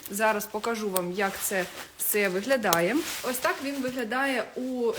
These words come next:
застібнутому вигляді. Е, всередині іде пух, який не збивається, це дуже якісний пух.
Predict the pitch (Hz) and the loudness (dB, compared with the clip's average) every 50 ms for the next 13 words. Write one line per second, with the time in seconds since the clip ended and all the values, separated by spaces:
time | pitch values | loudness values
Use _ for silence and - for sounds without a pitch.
0 | 214 233 226 - - 233 214 226 220 220 254 247 254 247 254 277 269 277 294 277 | -2 -4 -4 -4 -4 -4 -4 -6 -6 -6 -6 -6 -4 -4 -4 -4 -6 -6 -8 -8
1 | 285 302 302 311 - - - - - - - - - - - - - - - - | -6 -6 -6 -8 -8 -12 -14 -18 -20 -20 -20 -20 -20 -20 -20 -18 -18 -20 -20 -20
2 | - - - - - - - - - - - - - - - - - 196 220 220 | -18 -18 -18 -18 -18 -20 -20 -20 -20 -20 -20 -20 -20 -20 -18 -10 -6 -4 -2 0
3 | 220 220 214 - - - 294 294 311 302 262 233 240 233 233 220 233 254 254 208 | 0 0 -2 -2 -2 0 0 2 2 0 0 0 -2 -2 -4 -4 -6 -6 -6 -2
4 | 214 240 214 185 156 - - - - - 262 254 233 247 254 - - - 240 226 | 0 2 2 2 0 -2 -4 -10 -8 -6 -4 -2 -2 -4 -6 -8 -8 -8 -4 -2
5 | 247 247 - 247 233 214 214 262 277 277 269 247 226 220 208 208 214 214 - 247 | -2 -2 -2 -2 -2 -2 -2 -2 -2 -2 -2 0 2 4 4 4 2 0 -2 -4
6 | 233 233 - 214 208 240 - 220 190 202 202 196 202 214 - - 240 226 233 269 | -4 -4 -4 -4 -4 -4 -4 -4 -2 -2 -4 -4 -4 -6 -6 -6 -6 -8 -8 -8
7 | 277 285 | -10 -10